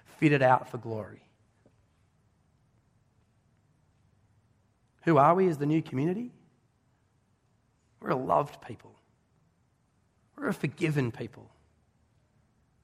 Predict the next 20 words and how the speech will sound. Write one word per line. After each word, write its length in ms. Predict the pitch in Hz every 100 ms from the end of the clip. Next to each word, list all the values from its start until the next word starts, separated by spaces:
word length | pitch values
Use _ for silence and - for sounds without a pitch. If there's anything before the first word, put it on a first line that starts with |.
| -
We 100 | 196
are 200 | 196 147
a 20 | - -
called 600 | - - 165 147 123 -
people. 320 | 110 - - _ _ _ _ _ _ _ _ _ _ _ _ _
But 100 | -
we're 120 | 135
an 80 | 131
imperfect 520 | 120 - 110 - -
people. 220 | 104 - - _ _ _ _ _ _ _ _ _ _ _ _ _ _ _ _ _ _ _
Who 140 | -
are 20 |
you? 340 | 147 170 226 - - - _ _ _ _ _ _ _ _ _ _
Who 120 | -
am 100 | 120
I? 300 | 117 202 269 254 _ _ _ _ _ _ _ _ _ _ _ _ _ _ _
Remember 220 | 160 160
those 100 | 156
worldview 460 | 123 139 147 135 135
questions? 580 | - 139 - 160 160